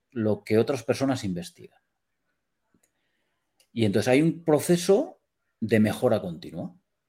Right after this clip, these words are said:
Y además es multidisciplinar, porque para hacer ciertas cosas necesitarás informáticos, necesitarás ingenieros, necesitarás electrónicos, y necesitarás médicos, y necesitarás traumatólogos, y no sé qué.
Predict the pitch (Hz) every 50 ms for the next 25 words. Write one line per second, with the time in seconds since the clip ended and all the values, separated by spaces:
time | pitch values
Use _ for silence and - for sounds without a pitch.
0 | _ _ _ _ _ _ _ _ _ _ _ _ _ _ _ _ _ - - 117
1 | 113 107 104 101 104 113 127 135 - 170 160 156 135 120 107 90 110 101 87 92
2 | 90 - - 98 92 - 98 90 90 92 85 76 - - _ _ _ _ _ _
3 | _ - 85 82 - - 90 87 82 - _ _ _ _ _ - 95 90 85 -
4 | 98 95 - 110 104 92 - 107 107 - - 139 135 165 170 151 120 95 95 85
5 | 90 90 95 98 - 110 101 95 - 107 104 110 123 135 135 151 - 175 170 143
6 | 113 92 90 - 95 92 98 98 - 110 104 - - 104 104 113 123 135 151 175
7 | 147 123 95 92 92 95 98 95 - 101 98 101 95 - - 113 135 151 160 156
8 | - 196 208 208 - - _ _ _ _ _ - - - _ _ - - 101 101
9 | 92 92 80 92 92 98 98 92 92 107 117 127 139 151 - - 185 185 - 120
10 | 101 92 87 87 87 92 90 95 95 - - 107 101 98 98 95 90 131 143 160
11 | 165 180 175 - 113 95 87 - - - - _